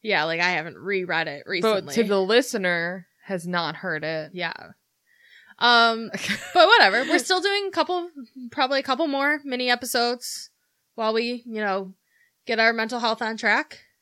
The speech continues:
Speaker 1: Thanks
Speaker 2: Yep.
Speaker 1: for you guys' support.
Speaker 2: Oh, yeah. Thank you so
Speaker 1: Really
Speaker 2: much.
Speaker 1: appreciate that. But yeah. Um, I, I have something for you.
Speaker 2: Yeah?
Speaker 1: Yeah.
Speaker 2: Is it, like, a gift?
Speaker 1: Yes.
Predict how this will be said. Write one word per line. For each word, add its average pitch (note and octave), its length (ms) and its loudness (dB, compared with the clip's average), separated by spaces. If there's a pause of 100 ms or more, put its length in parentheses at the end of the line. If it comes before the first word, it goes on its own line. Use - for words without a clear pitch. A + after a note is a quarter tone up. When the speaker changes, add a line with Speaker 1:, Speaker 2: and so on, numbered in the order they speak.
(140)
Speaker 1:
Thanks B3+ 200 2
Speaker 2:
Yep. - 40 -10
Speaker 1:
for C4 100 -2
you B3 80 0
guys' A3+ 300 0
support. G#3+ 560 -2 (100)
Speaker 2:
Oh, B3+ 100 6
yeah. C4 520 6
Thank C4 260 0
you F#3+ 160 -6
so A3+ 220 -2
Speaker 1:
Really A3 300 2
Speaker 2:
much. G#3+ 100 -2
Speaker 1:
appreciate G3+ 480 -2
that. F#3 320 0 (640)
But A#3+ 140 2
yeah. E4 240 4 (600)
Um, G#3+ 280 2
I, E4+ 260 2 (260)
I C#4+ 40 -4
have B3 220 2
something E3 340 -8
for F3+ 120 -12
you. D#3 260 -10 (180)
Speaker 2:
Yeah? G#3 340 -4 (320)
Speaker 1:
Yeah. - 280 -10 (100)
Speaker 2:
Is G3 100 -14
it, A3 60 -8
like, A3 160 -4
a G#3+ 80 -6
gift? G#3+ 420 -14
Speaker 1:
Yes. - 380 -10